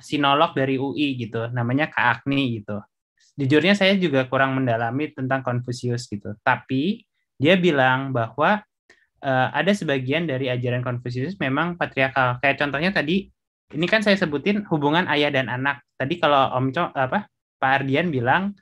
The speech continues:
hubungan ibu, ibu, eh, orang tua dan anak gitu kan, karena ada faktor ibu juga gitu. Tapi ketika, eh, ketika tadi saya berbicara bahwa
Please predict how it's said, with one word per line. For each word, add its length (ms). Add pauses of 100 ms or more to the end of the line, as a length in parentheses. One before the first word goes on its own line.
(320)
hubungan 320
ibu, 560
ibu, 240
eh, 400
orang 240
tua 160
dan 160
anak 320
gitu 160
kan, 160
karena 320
ada 120 (120)
faktor 320
ibu 160
juga 320
gitu. 240 (320)
Tapi 400
ketika, 720 (160)
eh, 480 (1160)
ketika 400
tadi 320
saya 160
berbicara 480
bahwa 400